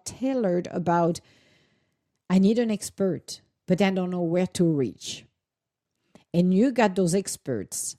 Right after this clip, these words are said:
available online to you. And I love that as well. To me, is amazing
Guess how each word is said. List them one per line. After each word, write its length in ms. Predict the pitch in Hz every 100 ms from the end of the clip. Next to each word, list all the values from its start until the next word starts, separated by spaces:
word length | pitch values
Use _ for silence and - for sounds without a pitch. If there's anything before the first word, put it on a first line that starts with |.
| _
available 920 | 175 220 220 240 208 156 151 143 151 - _ _ -
online 760 | 226 226 202 165 151 139 143 139 _ _
to 160 | - 220
you. 520 | 226 233 277 185 - _ _ _ _ _
And 180 | 190 190 -
I 180 | 175 220
love 440 | 220 196 185 160
that 220 | 170 165 143
as 180 | 175 165
well. 280 | 165 143 139
To 120 | - 202
me, 340 | 214 240 196
is 160 | 170 180
amazing 1160 | - 175 170 175 202 226 247 247 185 190 170 185